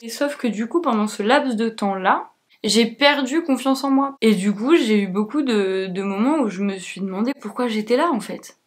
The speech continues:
Je suis pas là pour me soigner de l'agression. Je suis en train de ressasser des trucs que je pensais clôturer et dont, franchement, j'ai pas envie de me souvenir. Pourquoi je suis là ?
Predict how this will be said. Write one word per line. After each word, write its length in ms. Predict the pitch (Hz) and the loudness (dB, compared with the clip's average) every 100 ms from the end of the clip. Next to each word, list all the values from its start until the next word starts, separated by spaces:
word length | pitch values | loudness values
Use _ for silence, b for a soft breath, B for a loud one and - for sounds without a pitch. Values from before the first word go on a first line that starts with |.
| _ _ _ _ _ _ - | _ _ _ _ _ _ -10
Je 120 | 185 | -8
suis 200 | 180 208 | -6 -6
pas 180 | 180 226 | 2 2
là 120 | 254 | 2
pour 120 | 254 | -2
me 120 | 240 220 | -4 -4
soigner 340 | 233 214 214 | -2 0 2
de 100 | 202 | 0
l'agression. 640 | 208 202 202 196 233 320 - _ _ | -2 -2 -4 -2 -4 -4 -10 _ _
Je 120 | - | -8
suis 80 | 214 | -6
en 100 | 196 | -6
train 180 | - 208 | -2 0
de 100 | 202 | 2
ressasser 520 | 196 240 247 226 240 | 2 2 0 -2 -4
des 180 | 196 202 | -4 -6
trucs 320 | - 240 233 | -6 -6 -6
que 120 | 190 | -8
je 80 | 180 | -8
pensais 320 | 180 180 190 | -10 -8 -10
clôturer 640 | - 214 214 233 240 240 | -4 -4 -2 -2 0 0
et 100 | - | 0
dont, 220 | 202 185 180 | -2 -4 -8
franchement, 480 | - 233 220 247 | -4 -4 -2 -2
j'ai 140 | 226 202 | -2 -4
pas 120 | 202 | -4
envie 200 | 196 190 | -6 -4
de 40 | |
me 140 | 196 185 | -6 -8
souvenir. 560 | - 190 220 339 311 B B B _ | -10 -2 0 0 -4 B B B _
Pourquoi 220 | 226 240 | -2 2
je 80 | 269 | 0
suis 140 | - | 0
là ? 200 | 233 214 | -2 -4